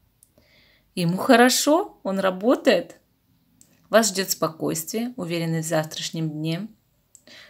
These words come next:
заработок, продвижение по службе, да?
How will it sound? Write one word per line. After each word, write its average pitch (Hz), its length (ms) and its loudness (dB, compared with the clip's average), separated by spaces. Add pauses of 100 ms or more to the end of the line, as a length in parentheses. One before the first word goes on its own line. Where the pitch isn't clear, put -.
заработок, 165 720 2 (600)
продвижение 170 600 -2
по 165 140 -8
службе, 165 680 -4 (640)
да? 233 160 -12